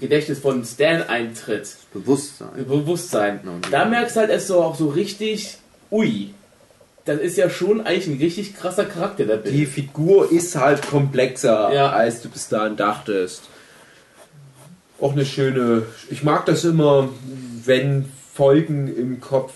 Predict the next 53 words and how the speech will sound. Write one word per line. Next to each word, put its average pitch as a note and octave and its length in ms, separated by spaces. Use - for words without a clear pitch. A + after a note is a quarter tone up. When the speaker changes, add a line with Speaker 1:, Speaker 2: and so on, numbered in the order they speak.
Speaker 3:
von A2 180
jemandem G2+ 420
spielen. F#2+ 720
Speaker 1:
Mhm. A2 60
Speaker 3:
Das, A2+ 140
ich - 120
mag C#3+ 240
das C#3+ 160
immer D3 140
und C3+ 80
das B2+ 120
haben C#3 160
sie C3+ 100
auch A#2+ 160
wieder B2 160
schön B2 300
gelöst. G#2+ 420
Gibt's D3 180
ja C3 60
auch G#2 120
bei A#2 180
Buffy G#2 400
zum G#2 140
Beispiel. G#2+ 300
Und A#2+ 60
jetzt A#2 200
hab C3+ 140
ich A#2 100
erst A2+ 240
bei A#2 100
Mister A#2+ 280
Robot A2+ 460
so A#2 120
eine G#2+ 100
Folge A2+ 380
geguckt, G#2 500
die G#2+ 120
halt G2 220
im A2+ 240
Kopf - 280
von A2+ 140
dem A2 140
Hauptcharakter A2+ 680
spielt A2+ 580
und G#2 180
wo, A#2 100
wo C3 120
die C3+ 140
halt B2 120
wirklich C3+ 260
auch B2+ 120
so C#3+ 140
eine, A#2 340